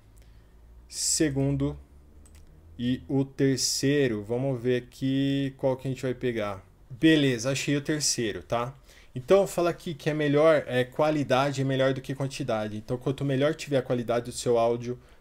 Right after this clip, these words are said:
melhor. Esse labels aqui eu não entendi o que, que seria labels, tá? Ah, acento, deixa quieto isso aqui. Bom, já cliquei, deixa aí zero, ok? E aqui uma de-, breve descrição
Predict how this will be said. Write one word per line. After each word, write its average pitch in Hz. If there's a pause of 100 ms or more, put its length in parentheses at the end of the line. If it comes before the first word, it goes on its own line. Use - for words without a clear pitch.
(100)
melhor. 104 (580)
Esse 165
labels 139
aqui 139
eu 147
não 151
entendi 151
o -
que, -
que -
seria 123
labels, 113 (420)
tá? 120 (480)
Ah, 123 (400)
acento, 123 (360)
deixa 127
quieto 123
isso -
aqui. 120 (200)
Bom, 127
já 139
cliquei, 135 (440)
deixa 127
aí 123
zero, 120
ok? 127 (280)
E 156
aqui 156
uma 185
de-, 175
breve 175
descrição 165